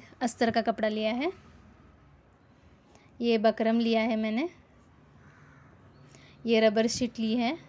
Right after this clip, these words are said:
अगर आप rubber sheet use ना करो तो भी चलेगा, ये optional है। और ये plain cloth। अब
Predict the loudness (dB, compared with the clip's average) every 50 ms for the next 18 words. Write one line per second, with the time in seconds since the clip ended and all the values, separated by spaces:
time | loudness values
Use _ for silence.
0 | -20 -20 -20 -20 -20 -20 -20 -20 -20 -12 -4 -2 0 2 4 4 4 2 2 0
1 | -4 -2 -2 -2 -2 -2 -2 -4 -6 -6 -8 -8 -8 -4 -2 0 0 0 0 -2
2 | -2 0 0 0 -2 -2 -2 -2 0 0 0 0 0 -2 -4 -4 -2 -4 -6 -4
3 | -4 -4 -4 -4 -4 -4 -4 -2 -2 -2 -2 -2 -4 -4 -6 -8 -6 -6 -6 -6
4 | -6 -6 -6 -8 -8 -12 -18 -20 -20 -20 -20 -20 -20 -20 -20 -20 -20 -18 -18 -18
5 | -20 -20 -14 -8 -4 -2 0 0 0 0 0 -2 -4 -2 -2 0 0 0 0 -2
6 | -4 -6 -6 -2 -2 0 0 0 -2 -4 -10 -20 -20 -20 -20 -20 -20 -20 -20 -20
7 | -20 -20 -20 -20 -20 -20 -20 -20 -20 -20 -20 -20 -20 -20 -20 -20 -20 -20 -20 -20
8 | -20 -20 -20 -20 -20 -20 -20 -20 -20 -20 -20 -20 -20 -20 -20 -20 -20 -20 -20 -20
9 | -20 -20 -20 -20 -20 -20 -20 -20 -20 -20 -20 -20 -20 -20 -20 -20 -20 -20 -10 -4
10 | -2 -2 -2 -2